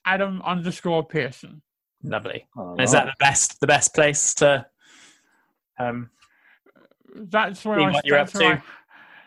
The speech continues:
Speaker 1: that's where I hang out the most.
Speaker 2: Yeah. Yeah. Uh,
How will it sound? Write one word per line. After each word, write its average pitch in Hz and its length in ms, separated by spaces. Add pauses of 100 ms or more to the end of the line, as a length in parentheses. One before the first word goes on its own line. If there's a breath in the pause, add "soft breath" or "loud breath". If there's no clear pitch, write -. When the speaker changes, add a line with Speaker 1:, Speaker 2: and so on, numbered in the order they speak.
(160 soft breath)
Speaker 1:
that's 196 220
where 214 100
I 180 80
hang 185 320
out 165 240
the 170 60
most. 143 420 (100)
Speaker 2:
Yeah. 117 320 (600 loud breath)
Yeah. - 140 (420)
Uh, 120 220